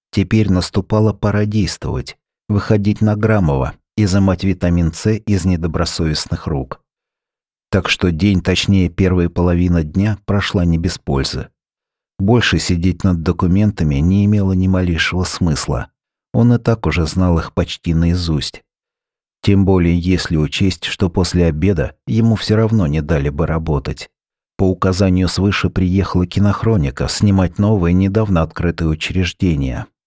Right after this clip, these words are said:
подаренную Федеральным бюро расследований аппаратуру. Киношники всех поставили на уши, что называется. Директор кричал: «Документы убрать! Работу свернуть!»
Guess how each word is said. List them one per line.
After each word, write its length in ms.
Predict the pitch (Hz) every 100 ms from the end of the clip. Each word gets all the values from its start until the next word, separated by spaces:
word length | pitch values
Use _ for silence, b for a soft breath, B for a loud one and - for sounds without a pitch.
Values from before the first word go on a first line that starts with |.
| _
подаренную 640 | 107 98 110 113 82 78 78
Федеральным 680 | - 85 90 87 85 85 85
бюро 260 | 90 85
расследований 840 | 80 82 - 98 95 90 85 87 -
аппаратуру. 840 | 92 90 90 - 80 71 65 - _ _ _ -
Киношники 600 | 98 101 - 95 80 87
всех 320 | - 107 -
поставили 560 | 92 - 92 90 87
на 220 | 92 104 80
уши, 240 | 71 -
что 220 | - -
называется. 840 | 80 78 82 80 76 69 - 71 - _ _ _ -
Директор 540 | 90 98 92 - 87
кричал: 600 | - 98 - 82 62 - _ _ -
«Документы 600 | - 95 120 123 117 117
убрать! 540 | 113 113 113 85 - _ _
Работу 480 | 82 95 113 120 120
свернуть!» 640 | - 123 117 123 82 -